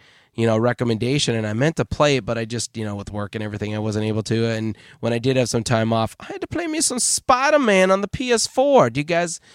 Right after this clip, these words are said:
you know, uh, <laughs> do you, uh, blame me? No, you don't, because you love Spider-Man. But this game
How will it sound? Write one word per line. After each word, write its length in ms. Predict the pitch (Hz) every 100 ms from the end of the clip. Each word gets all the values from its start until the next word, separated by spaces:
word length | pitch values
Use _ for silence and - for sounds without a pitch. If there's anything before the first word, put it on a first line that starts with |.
| -
you 100 | -
know, 220 | 175 160 - - - - - -
uh, 260 | 131 123 123
<laughs> 60 |
do 100 | 131
you, 200 | 160 160
uh, 120 | 151 131
blame 320 | 135 147 220
me? 220 | 285 285 175
No, 260 | 220 151
you 140 | 117 127
don't, 440 | 196 208 104 -
because 340 | 131 - 143 123
you 120 | 151
love 220 | 147 147
Spider-Man. 720 | - 165 180 170 110 92 - - - - -
But 300 | 127 131 123
this 180 | 139 151
game 440 | - 147 147 156